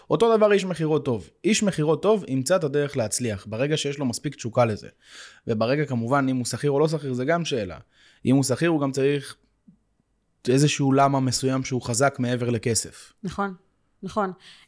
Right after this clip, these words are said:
Speaker 2: אם ה-, אם הסיבה היא כסף, אז זה כנראה לא, זה לא מספיק טוב וזה לא יחזיק מים.
Speaker 1: נכון,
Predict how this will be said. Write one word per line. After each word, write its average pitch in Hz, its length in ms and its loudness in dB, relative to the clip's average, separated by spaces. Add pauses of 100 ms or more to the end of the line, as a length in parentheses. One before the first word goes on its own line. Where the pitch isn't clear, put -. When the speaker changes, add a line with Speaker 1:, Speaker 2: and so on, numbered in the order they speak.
Speaker 2:
אם 233 160 2
ה-, 254 40 2 (120)
אם 240 160 -8
הסיבה 226 280 -2
היא 214 100 2
כסף, 226 320 -8
אז 175 100 -6
זה 170 120 -8
כנראה 170 360 -8
לא, 175 200 -6
זה 180 140 -6
לא 185 60 -4
מספיק 185 280 -10
טוב 190 220 -4
וזה 175 120 -6
לא 175 60 -2
יחזיק 156 400 -10
מים. 151 220 -10
Speaker 1:
נכון, 127 360 0